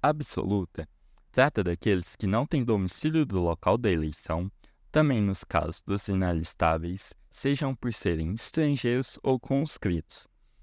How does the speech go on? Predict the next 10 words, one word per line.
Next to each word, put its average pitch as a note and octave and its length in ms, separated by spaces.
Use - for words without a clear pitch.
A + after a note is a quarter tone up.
os - 160
que - 100
não F2 180
têm D#2+ 280
filiação E2+ 600
partidária D#3 800
e E3 320
os D#3+ 180
analfabetos. C3+ 1200
Já G#2+ 300